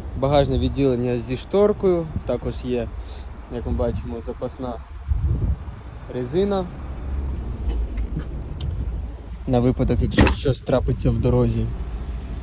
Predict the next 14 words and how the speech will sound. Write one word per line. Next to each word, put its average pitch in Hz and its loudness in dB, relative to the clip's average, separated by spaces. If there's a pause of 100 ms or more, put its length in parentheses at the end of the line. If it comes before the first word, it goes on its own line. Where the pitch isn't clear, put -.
(1000)
В - -6
цілому, 196 4 (960)
е, 135 10
що 175 4
я 170 10
хочу 160 4
сказати. 139 2 (540)
Цікава 240 6
автівка, 170 4
висока 165 -2
проходимість, 175 -2
е, 139 4 (120)
вже 131 4
встановлений 143 2